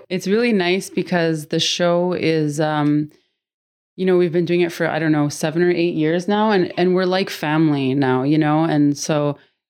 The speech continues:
I, I'm the one who had the baby. And so he's basically everybody's nephew. And,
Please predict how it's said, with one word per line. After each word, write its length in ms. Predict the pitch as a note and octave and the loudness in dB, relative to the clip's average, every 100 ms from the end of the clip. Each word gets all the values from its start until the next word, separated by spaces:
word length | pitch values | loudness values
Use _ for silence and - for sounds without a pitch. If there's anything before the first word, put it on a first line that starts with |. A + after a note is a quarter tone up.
| _ - | _ -4
I, 500 | D3+ D3 C#3+ C#3+ C#3 A#3+ D4 D#4+ E4+ E4 D#4+ E3 | -2 0 0 0 -2 -8 -6 -2 0 0 0 0
I'm 200 | E3 E3+ | 0 0
the 80 | D#3+ | 0
one 200 | D#3+ D#3+ | 0 0
who 120 | E3+ | 0
had 220 | E3 D#3 C#3 | -2 -2 -4
the 60 | |
baby. 380 | C#3+ D#3 D#3+ D#3+ | -2 -2 0 0
And 140 | D#3+ D#3+ | 0 0
so 180 | D#3 | -2
he's 300 | D3 D#3 C#3+ | 0 -2 -6
basically 520 | - D3+ D3 D#3 D#3+ C#3+ | -4 -2 0 -2 -2 -2
everybody's 480 | C#3+ C#3 C#3+ C#3+ | -2 -2 -4 -2
nephew. 560 | D3 C#3 - D3 D3 D#3 | -2 0 -2 -2 0 0
And, 380 | D3 C3+ C3+ | 0 0 -2